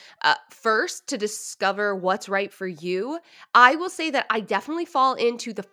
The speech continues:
first bucket if I'm feeling inspired. So that's the other thing. This can change. This can totally shift for you. So if I'm feeling inspired, I'm feeling really aligned, maybe I'm, like, motivated, you know, it's a certain season of life where I'm like,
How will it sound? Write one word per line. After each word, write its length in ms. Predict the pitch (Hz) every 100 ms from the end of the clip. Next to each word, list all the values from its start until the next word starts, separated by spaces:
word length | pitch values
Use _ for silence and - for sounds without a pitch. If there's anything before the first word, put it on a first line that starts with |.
| _
first 320 | 202 220 - - 170
bucket 440 | 180 180 294 330 -
if 180 | - -
I'm 160 | 240 240
feeling 300 | 208 196 180
inspired. 500 | 185 175 160 - -
So 80 |
that's 220 | 226 294 -
the 80 |
other 120 | 359 392
thing. 260 | 349 208 - - -
This 160 | 302
can 160 | - -
change. 420 | - 254 202 -
This 180 | 202 233
can 140 | 277
totally 460 | 262 330 320 285 240
shift 260 | - 233 -
for 80 |
you. 220 | 165 - 185
So 180 | - 170 - -
if 100 | -
I'm 160 | - 440 480
feeling 280 | 330 330 285
inspired, 500 | - 190 190 247 262
I'm 120 | 220
feeling 240 | 240 220
really 260 | 196 202 208
aligned, 440 | 190 175 180 202
maybe 260 | 196 190 202
I'm, 140 | 190
like, 320 | 185 175 175 - - _
motivated, 1120 | 170 180 185 202 208 202 202 196 190 190 190 -
you 120 | 202
know, 200 | 185 180
it's 200 | 180 -
a 40 | 175
certain 300 | 220 190 202
season 260 | 202 196
of 120 | 185
life 220 | 175 170 170
where 160 | 165
I'm 140 | 156 160
like, 200 | 151